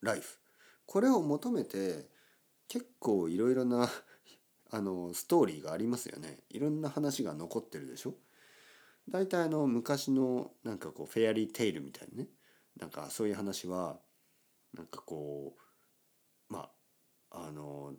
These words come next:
だから死なないためにね、なんかこう、何？死なない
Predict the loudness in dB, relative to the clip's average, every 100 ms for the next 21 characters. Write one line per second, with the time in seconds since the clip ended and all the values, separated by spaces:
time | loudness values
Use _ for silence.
0 | -14 -10 -8 -4 -2 2 6 8 8 8
1 | 6 4 2 -6 _ _ _ _ _ _
2 | -4 0 2 0 -4 -12 -12 -10 -10 -12
3 | -10 -8 -8 -10 -14 _ _ _ _ _
4 | -14 -12 -16 _ -8 -2 2 4 4 4
5 | 2 0